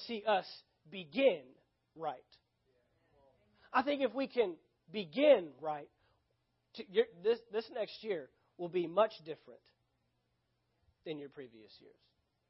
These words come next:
Be much different. But we need to get started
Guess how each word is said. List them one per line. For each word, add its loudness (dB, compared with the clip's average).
Be -2
much 6
different. -16
But 6
we 2
need 2
to 0
get 0
started 0